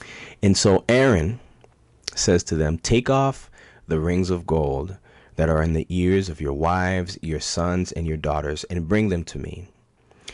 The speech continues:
So all the people took off the rings of gold that were in their ears and brought them to Aaron. And he received the gold from their hand and fashioned it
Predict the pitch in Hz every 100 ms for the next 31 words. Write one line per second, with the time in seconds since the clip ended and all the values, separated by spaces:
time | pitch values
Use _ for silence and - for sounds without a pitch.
0 | - - - 87 110 123 - 117 117 107
1 | 104 - 80 104 120 117 107 110 113 120
2 | 123 - 90 85 87 - 113 110 104 101
3 | 95 110 113 113 - 80 76 95 82 95
4 | 98 67 78 78 76 76 90 85 90 90
5 | - - 110 127 - - 135 120 123 127
6 | - 107 113 110 110 110 110 - 92 -
7 | 90 107 - 113 113 123